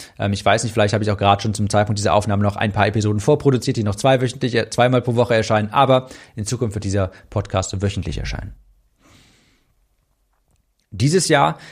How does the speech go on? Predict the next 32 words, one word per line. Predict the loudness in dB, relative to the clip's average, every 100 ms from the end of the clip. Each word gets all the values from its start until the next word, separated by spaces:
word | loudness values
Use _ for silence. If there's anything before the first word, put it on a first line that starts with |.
| -4
werde | 0 2
ich |
vermutlich | 2 0 0 -2 -4
nicht | -2 -2 -4 -6
noch | -2 0 0 2
ein | 0 0
neues | 0 -2
Produkt | -2 -2 -2
auf | -2
den | 0
Markt | 2 0 -2
bringen, | -6 -6 -10 _ _ -4
abgesehen | -2 0 -2 0
von | 0
dem | 0
Buch. | 0 -4
Ich | -4
meine, | -4
ich | -4
habe | -4
ja | -4
schon | -4
Grow | -2 0 0
and | -4 -4
Sell | 0 0
auf | 0
den | -2
Ma-, | 0 -2 -4
auf | -8 -2
den | 2
Markt | 2 0
gebracht. | -2 -4